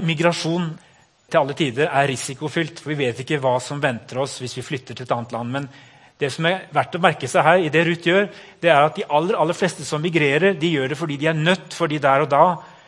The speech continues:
så ser det ut at livet er bedre et annet sted. De er truet på liv og helse,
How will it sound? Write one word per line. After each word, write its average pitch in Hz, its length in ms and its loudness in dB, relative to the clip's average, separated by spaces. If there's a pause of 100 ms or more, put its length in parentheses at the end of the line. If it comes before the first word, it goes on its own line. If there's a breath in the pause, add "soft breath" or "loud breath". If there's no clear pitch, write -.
(180 loud breath)
så 151 300 0 (760)
ser 160 180 0
det 127 140 -4
ut 170 80 2
at 135 100 -6
livet 135 300 -2
er 160 160 0
bedre 135 320 0
et 147 80 -6
annet 127 240 -2
sted. 127 360 -4 (160)
De 143 80 -2
er 147 100 -6
truet 147 500 -2
på 147 120 0
liv 127 200 -4
og 147 80 2
helse, 147 420 0